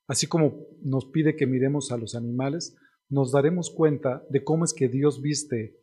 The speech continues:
a las flores. Y son hermosas, son maravillosas, son maravillosas las flores. Si nosotros las, las vemos de esa forma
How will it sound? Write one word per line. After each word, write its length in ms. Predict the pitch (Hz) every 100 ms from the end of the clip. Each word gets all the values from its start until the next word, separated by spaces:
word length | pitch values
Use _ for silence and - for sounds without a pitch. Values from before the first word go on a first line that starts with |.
| _
a 100 | 131
las 200 | 113 107
flores. 360 | 143 143 131 113
Y 80 | 147
son 220 | - 196
hermosas, 760 | 160 127 185 - - - - - _
son 240 | _ 151 185
maravillosas, 920 | 175 143 131 120 196 - - - _ _ _ _ _ _ _ _
son 260 | - 180
maravillosas 680 | 202 170 139 120 147 170 151
las 200 | 117 -
flores. 340 | 151 151 -
Si 80 | 135
nosotros 300 | 131 151 165
las, 280 | 147 127 143
las 160 | 131
vemos 280 | 113 151 156
de 80 | 143
esa 160 | 143 127
forma 340 | 139 143